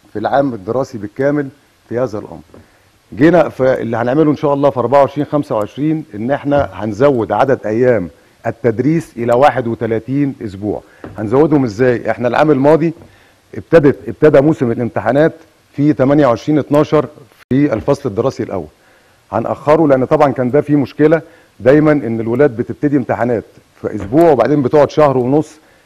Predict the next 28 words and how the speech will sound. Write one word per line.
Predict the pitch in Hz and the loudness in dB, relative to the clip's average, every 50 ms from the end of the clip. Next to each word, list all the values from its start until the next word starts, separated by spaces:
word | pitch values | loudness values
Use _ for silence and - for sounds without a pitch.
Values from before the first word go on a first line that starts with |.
| _ - | _ -10
أجازة | 107 107 101 135 143 143 120 143 139 120 - - _ _ _ _ _ _ - | -4 0 4 4 4 4 4 2 0 -2 -4 -14 _ _ _ _ _ _ -10
في | 107 | -8
البيت، | 104 104 127 151 147 123 | -2 0 0 0 2 2
وده | 123 123 139 | 2 2 4
بيعمل | 131 147 143 139 135 131 113 | 6 6 4 4 4 0 -2
فقد | 101 - 143 139 - 117 117 | -2 -2 -2 -2 -2 -4 -6
تعليمي | - 113 98 107 123 135 143 127 | -4 -4 -4 -2 -2 -2 -4 -4
كبير | 98 98 123 135 | -4 -6 -8 -8
جدا، | 107 123 156 143 131 165 151 - - _ _ _ _ _ - | -6 -6 -6 -4 -2 -4 -4 -6 -8 _ _ _ _ _ -8
فهنبتدي | 101 107 117 113 - 147 131 | -6 -4 -4 -2 -2 -2 -2
الامتحانات | 139 123 123 107 - 104 107 135 143 - - | -2 -2 -2 -4 -6 -4 -2 -2 -4 -4 -4
إن | 113 | -8
شاء | - - 135 139 | -4 -2 -2 -2
الله | 131 131 135 143 143 | 0 4 4 4 4
في | 135 - 104 | 4 0 -6
حداشر | 92 104 120 127 131 - 131 117 101 | -4 0 0 0 2 0 -2 -2 -2
يناير. | 107 98 95 87 80 73 _ _ _ _ _ _ _ _ _ _ _ - | -2 -4 -4 -6 -8 -10 _ _ _ _ _ _ _ _ _ _ _ -4
ده | 104 127 | -4 -4
جزء. | 113 104 117 104 - _ - | -2 -4 -8 -10 -10 _ -20
الجزء | 101 92 92 143 160 139 151 | -14 -8 -4 -4 -4 -4 -6
التاني | 131 - - 156 170 170 175 180 160 - - _ _ _ _ _ - | -8 -4 0 2 2 2 2 0 -4 -6 -12 _ _ _ _ _ -8
إن | 101 120 | -4 -2
إحنا | 147 151 135 135 123 | -2 0 0 0 0
في | - - 165 | 2 2 2
آخر | 147 - 147 | 2 2 0
السنة | 135 - - 156 156 175 170 | 0 2 4 4 4 4 4
كان، | 165 - 127 120 120 117 117 - - | 2 0 -2 -2 -2 -2 -4 -6 -8
آه، | 104 107 98 98 98 95 | -6 -6 -4 -4 -4 -6